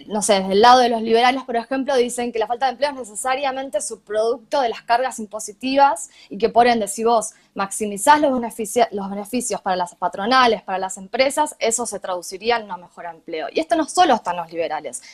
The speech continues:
esto también está en, en el discurso del gobierno, porque como vos decías antes, eh, como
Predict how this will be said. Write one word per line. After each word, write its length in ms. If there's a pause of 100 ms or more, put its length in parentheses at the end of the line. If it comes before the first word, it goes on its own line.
(160)
esto 180
también 400
está 460 (360)
en, 320
en 200
el 80
discurso 400
del 160
gobierno, 580
porque 320
como 260
vos 100
decías 480 (280)
antes, 680 (320)
eh, 360
como 380